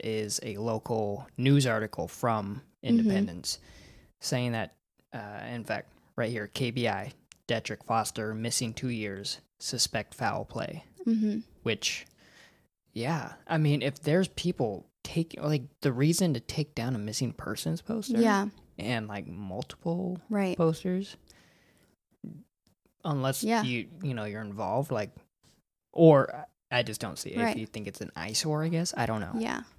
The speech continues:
Speaker 2: And with that many people knowing his routine and knowing his character and not hearing from him, and he has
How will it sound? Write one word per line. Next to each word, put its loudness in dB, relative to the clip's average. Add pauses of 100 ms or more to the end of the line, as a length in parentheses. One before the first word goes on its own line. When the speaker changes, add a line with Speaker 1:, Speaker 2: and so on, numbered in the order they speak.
(260)
Speaker 2:
And 6
with 6
that 6
many 2
people 0 (840)
knowing 6
his 4
routine 2
and 2
knowing 2
his 2
character -2
and 0
not 0
hearing 2
from -2
him, 0
and -2
he 2
has 0